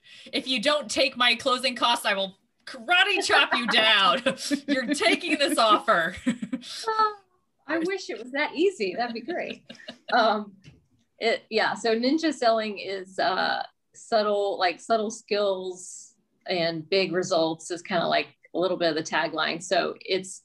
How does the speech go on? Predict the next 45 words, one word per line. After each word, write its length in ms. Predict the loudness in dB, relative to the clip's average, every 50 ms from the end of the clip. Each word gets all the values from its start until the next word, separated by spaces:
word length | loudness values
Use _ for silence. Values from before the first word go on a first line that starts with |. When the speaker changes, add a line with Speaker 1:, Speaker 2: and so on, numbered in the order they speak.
| _ _ _ _ _ _ _ _ _
Speaker 2:
it's 80 | -2 2
a 40 | 4
long 300 | 4 4 4 2 0 -2
story, 440 | -4 -4 -2 0 0 0 0 -2
but 260 | -2 -4 -4 -4 -4 -4
the, 320 | -8 -6 -6 -6 -8 -10 -6 -2
the 80 | 0 0
name 440 | 2 4 4 4 4 2 0 -2
came 240 | -2 -2 -2 -2 -2
from 260 | -2 0 0 0 0
a 100 | -2 -4
guy 400 | -2 0 2 4 4 4 2 0 -2
who 120 | -6 -6
was 140 | -6 -8 -12
a 40 | -14
top 300 | -8 -4 -4 -4 -4 -6 -8
producer 520 | -6 -2 -2 -2 -2 -4 -6 -6 -4 -4
in 320 | -6 -6 -10 -10 -10 -6
their 260 | -2 0 0 0 2 2
office. 720 | 2 2 0 0 -2 -4 -4 -4 -6 -10 -16 -16 -18 _ _ -8
This 180 | -8 -6 -4
was 140 | -4 -4 -2
founded 380 | -2 0 0 0 0 0 -2 -2
in 280 | -2 -2 -4 -6 -8 -10 -6 0
Colorado, 760 | 0 2 2 4 2 2 2 2 2 0 -2 -4 -6 -8 _ -10
and 260 | -8 -8 -6 -8 -8 -4
he 100 | 0 2
would 140 | 2 2 0
just, 160 | -2 -6 -4
like, 180 | -4 -4 -4 -6
fly 320 | -4 -2 2 2 4 2
in 220 | 2 0 0 -2 -2
and 120 | -4 -8 -8
turn 180 | -8 -8 -8 -8
in 120 | -6 -8
a 40 | -6
contract 420 | -2 -2 -2 -2 0 -2 -4 -4 -6
and 100 | -6 _
fly 220 | -2 -2 0 0 -2
out. 200 | -2 -4 -6 -6
So 200 | -4 -4 -4 -4
he 120 | -4 -2 -2
was 180 | -2 -2 0
so, 140 | 0 0 2
like, 280 | 2 2 2 0 0